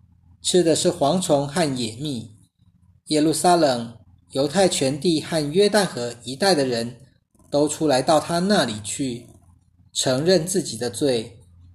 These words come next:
在约旦河里受他的洗。约翰看见许多法利赛人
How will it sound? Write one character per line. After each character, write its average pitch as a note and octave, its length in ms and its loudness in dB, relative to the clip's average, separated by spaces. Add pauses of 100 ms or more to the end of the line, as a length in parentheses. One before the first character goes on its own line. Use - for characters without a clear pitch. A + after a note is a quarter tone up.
(200)
在 D3+ 200 2
约 D3 220 2
旦 D#3+ 180 2
河 C#3+ 200 -2
里 B2+ 180 -2
受 D#3+ 280 0
他 E3+ 140 -4
的 F3 120 2
洗。 - 340 -6 (1040)
约 D3 180 2
翰 D#3 200 0
看 D#3+ 220 0
见 D#3 240 0
许 A#2+ 200 -6
多 E3 180 0
法 D3+ 200 -4
利 D3+ 120 0
赛 D#3 220 4
人 C3 360 -4